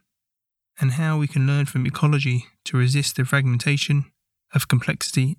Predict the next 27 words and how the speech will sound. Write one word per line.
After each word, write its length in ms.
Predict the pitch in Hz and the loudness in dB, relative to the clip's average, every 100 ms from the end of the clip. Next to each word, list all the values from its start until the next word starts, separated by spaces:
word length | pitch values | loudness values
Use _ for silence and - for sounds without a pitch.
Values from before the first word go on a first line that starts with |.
| - | -2
and 140 | 127 | -2
preserve 420 | 131 120 131 131 | 0 0 2 0
it 200 | 139 - - | -2 -8 -2
in 80 | 135 | -2
its 120 | 123 | -2
wholeness. 580 | - 123 120 120 - - _ _ _ _ _ _ _ _ _ _ _ _ - | 0 0 0 -2 -4 -6 _ _ _ _ _ _ _ _ _ _ _ _ -2
We 100 | 156 | 0
talk 260 | 147 156 - | 0 -2 0
about, 300 | 147 143 - - | -2 -2 -4 -4
again, 400 | 147 160 160 160 | -2 0 0 2
the 80 | 139 | 0
patient's 480 | - 143 - - 135 | 0 0 0 0 2
narrative 760 | 139 151 151 175 185 - - _ _ _ _ | 2 0 -2 -4 -6 -10 -20 _ _ _ _
and 120 | 135 | 0
the 60 | 123 | 2
causal 460 | - 143 135 139 127 | 0 0 0 0 -2
story 380 | - 143 135 | -2 0 0
that 160 | 127 127 | 0 -2
it 100 | 131 | -2
can 160 | - 120 | 0 0
tell. 360 | - 123 147 - _ _ _ _ _ _ _ _ - | 0 0 -2 -6 _ _ _ _ _ _ _ _ -2
And 180 | 123 - | 0 0
finally, 300 | 156 156 151 | 0 0 0
we 160 | 135 | 0
talk 240 | - 139 139 | 0 -2 0
about 220 | 135 147 | 0 0
how 320 | - 135 | 0 0